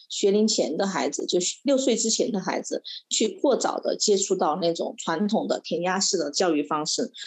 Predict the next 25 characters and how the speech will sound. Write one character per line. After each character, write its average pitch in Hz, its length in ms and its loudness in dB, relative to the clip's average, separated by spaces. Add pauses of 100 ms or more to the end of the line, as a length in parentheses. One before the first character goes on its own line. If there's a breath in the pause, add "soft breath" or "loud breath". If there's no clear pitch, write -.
(140)
甚 269 220 4
至 233 180 4
于 151 220 2
是 170 220 2
在 160 440 0
三 269 240 2
年 202 160 4
级 196 160 2
之 190 220 0
前， - 400 0 (160)
我 156 180 0
都 196 140 2
不 196 140 -8
太 226 240 0
赞 202 180 0
成 - 180 -6
孩 147 220 -2
子 - 240 -4
过 117 140 4
早 - 160 0
的 - 100 -2
去 - 240 2
上 180 320 0
到 170 160 0
很 - 240 -4